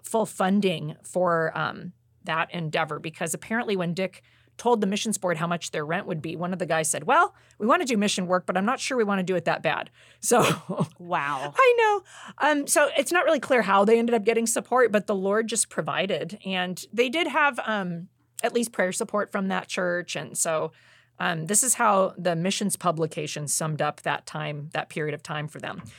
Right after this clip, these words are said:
Speaker 1: In nineteen seventy-seven, Richard and Lois Landis, former missionaries to Guatemala, were sent to plant a church in Clementon, New Jersey, a rapidly growing community southeast of Philadelphia. Except for the owner of their house and the principal of their son's schools, they knew nobody in town.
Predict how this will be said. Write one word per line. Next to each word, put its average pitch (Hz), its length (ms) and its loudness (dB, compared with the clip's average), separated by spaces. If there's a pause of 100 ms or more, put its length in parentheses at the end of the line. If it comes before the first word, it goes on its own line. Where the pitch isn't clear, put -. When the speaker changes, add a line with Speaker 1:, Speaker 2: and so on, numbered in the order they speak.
(300)
Speaker 1:
In 196 100 2
nineteen 262 300 4
seventy-seven, 247 680 2
Richard 185 300 -2
and 226 100 -2
Lois 214 320 2
Landis, 180 380 0
former 185 280 2
missionaries 196 460 -2
to 190 60 -6
Guatemala, 170 520 2
were 160 140 -2
sent 196 300 -2
to 226 60 -8
plant 185 260 -6
a 214 40 -12
church 180 300 -4
in 147 100 -8
Clementon, 220 720 -4
New 170 140 0
Jersey, 208 460 -4
a 151 40 -2
rapidly 208 400 -2
growing 208 300 -2
community 156 460 -4
southeast 196 560 -4
of 135 80 -12
Philadelphia. 170 720 -8 (320)
Except - 280 0
for 277 80 -4
the 247 140 0
owner 240 220 2
of 202 100 0
their 165 160 2
house 254 400 2
and 165 80 -2
the 151 60 -2
principal 214 520 -4
of 180 120 -2
their 165 100 -2
son's 180 340 0
schools, 196 460 0 (320)
they 220 160 6
knew 185 140 4
nobody 285 400 4
in 285 100 -2
town. 240 420 -2